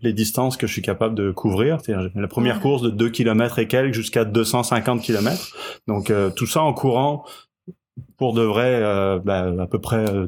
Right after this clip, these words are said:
Speaker 1: dix kilomètres à la fois. Donc, euh, des petits dix kilomètres. Puis les gens disent, « Tu cours beaucoup. » Comme, oui, ok,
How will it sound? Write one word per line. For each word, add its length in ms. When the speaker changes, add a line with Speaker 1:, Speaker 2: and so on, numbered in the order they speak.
Speaker 1:
dix 300
kilomètres 520
à 60
la 80
fois. 420
Donc, 240
euh, 120
des 100
petits 240
dix 160
kilomètres. 400
Puis 80
les 80
gens 140
disent, « 180
Tu 100
cours 200
beaucoup. » 340
Comme, 380
oui, 260
ok, 220